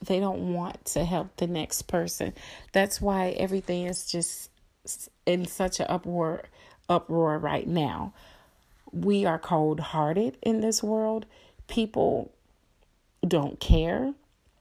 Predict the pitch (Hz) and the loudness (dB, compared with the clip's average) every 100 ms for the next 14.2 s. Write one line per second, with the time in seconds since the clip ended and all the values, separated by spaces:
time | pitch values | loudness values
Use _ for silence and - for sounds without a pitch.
0 | _ _ _ _ _ - 190 180 170 156 | _ _ _ _ _ -6 2 4 4 2
1 | 156 147 151 156 175 240 240 240 - 220 | 2 2 2 4 4 4 0 -2 0 0
2 | - 220 220 214 214 220 220 220 220 214 | 2 0 0 2 2 0 0 0 2 0
3 | 214 220 220 220 214 - - - - _ | 0 2 2 0 -6 -18 -20 -20 -20 _
4 | _ _ _ _ _ _ _ _ _ _ | _ _ _ _ _ _ _ _ _ _
5 | _ _ - - 120 - - - - 311 | _ _ 4 4 2 0 -2 -4 0 2
6 | 233 208 330 330 - - - _ - _ | 2 0 0 -2 -4 -6 -8 _ -20 _
7 | _ _ _ _ _ _ _ _ _ _ | _ _ _ _ _ _ _ _ _ _
8 | - 190 175 233 277 254 202 151 - - | 4 4 6 4 4 2 2 0 -2 0
9 | 123 - 165 170 165 156 156 - - 196 | 0 2 4 4 4 2 0 -6 -6 2
10 | 185 170 156 156 147 104 73 92 82 - | 2 2 0 -2 0 0 0 -4 -2 -4
11 | 165 71 - 175 175 165 - - - - | -4 -6 -4 -2 0 -2 -8 -20 -20 -20
12 | - - 226 277 294 269 262 240 247 220 | -20 2 4 4 2 0 0 0 0 0
13 | - - 120 - 202 190 - 185 180 180 | 0 0 0 0 0 0 -2 0 0 0
14 | - | -4